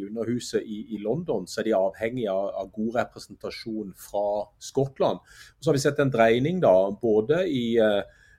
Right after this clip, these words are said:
eh, britiske parlamentsvalg og, eh, og også i skotske valg til det skotske parlamentet fra Labour og mot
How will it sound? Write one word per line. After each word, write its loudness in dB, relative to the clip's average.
eh, 0
britiske -6
parlamentsvalg 0
og, 2
eh, -2
og -2
også -2
i -6
skotske -4
valg 2
til -6
det -10
skotske -8
parlamentet -2
fra 6
Labour 0
og -2
mot -8